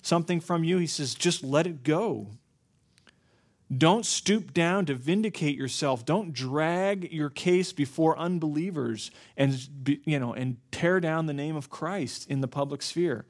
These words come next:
It is better, he says, to be defrauded.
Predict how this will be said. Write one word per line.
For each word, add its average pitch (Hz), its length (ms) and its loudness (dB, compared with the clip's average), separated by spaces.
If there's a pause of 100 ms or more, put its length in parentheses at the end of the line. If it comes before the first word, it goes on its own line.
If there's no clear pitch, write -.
(600)
It 156 100 4
is 147 140 4
better, 151 460 2
he 131 80 0
says, 127 400 -2
to 135 400 0 (1300)
be 113 140 2
defrauded. 107 640 -8